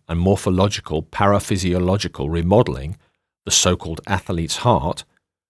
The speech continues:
may mimic several of the classic features of A R V C.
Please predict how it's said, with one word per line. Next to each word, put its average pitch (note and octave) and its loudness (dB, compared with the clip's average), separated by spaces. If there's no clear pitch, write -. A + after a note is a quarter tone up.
may F#3 4
mimic G#2 2
several G#2+ 2
of D#2+ -6
the G2 -6
classic - -2
features D2 -6
of G2 -8
A F2 -2
R D2 -2
V C#2 -8
C. F#2 0